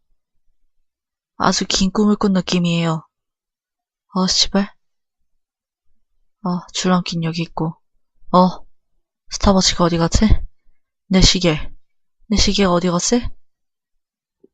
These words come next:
어, 그냥 줄넘기나 하지 뭐.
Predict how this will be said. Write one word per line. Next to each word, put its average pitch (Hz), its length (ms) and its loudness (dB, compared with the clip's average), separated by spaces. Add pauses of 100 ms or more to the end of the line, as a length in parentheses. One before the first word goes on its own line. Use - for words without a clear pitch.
(840)
어, 180 340 -6 (140)
그냥 180 380 -4 (200)
줄넘기나 170 480 -2
하지 175 220 -2
뭐. 160 200 -8